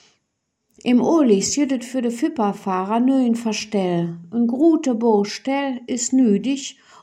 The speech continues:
und so werden's ersten Teil der Hüscheder und der Müllestrote gesperrt.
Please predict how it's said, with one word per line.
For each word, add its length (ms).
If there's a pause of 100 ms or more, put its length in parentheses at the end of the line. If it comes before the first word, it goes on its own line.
und 240
so 220
werden's 540
ersten 680
Teil 300
der 260
Hüscheder 720 (320)
und 180
der 120
Müllestrote 920
gesperrt. 800